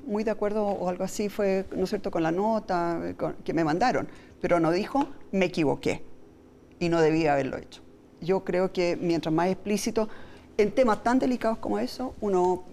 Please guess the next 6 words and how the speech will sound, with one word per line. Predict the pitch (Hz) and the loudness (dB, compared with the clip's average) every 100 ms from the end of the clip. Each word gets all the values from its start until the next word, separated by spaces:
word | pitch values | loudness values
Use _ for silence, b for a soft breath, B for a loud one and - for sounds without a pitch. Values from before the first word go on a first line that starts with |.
| 180 165 | -6 -2
pediría | 185 165 156 170 170 | 2 4 4 4 4
mayor, | 165 156 160 160 160 | 0 0 0 0 -2
eh, | 156 156 160 165 - - | -4 -4 -6 -10 -18 -8
mayor, | 156 151 156 156 147 | -2 0 2 2 0
eh, | 147 135 | -2 0
detalle. | 147 135 104 85 | 0 2 0 -2